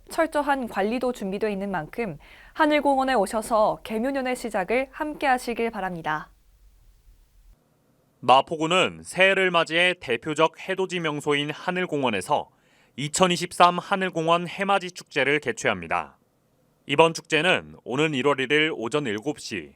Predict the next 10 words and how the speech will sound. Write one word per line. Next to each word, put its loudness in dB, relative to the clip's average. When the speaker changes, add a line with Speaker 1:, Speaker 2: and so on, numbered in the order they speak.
Speaker 2:
구민 -4
소망 0
인터뷰와 0
대북 -8
공연을 -2
시작으로 -2
일출 0
감상, -2
해맞이 0
퍼포먼스, -4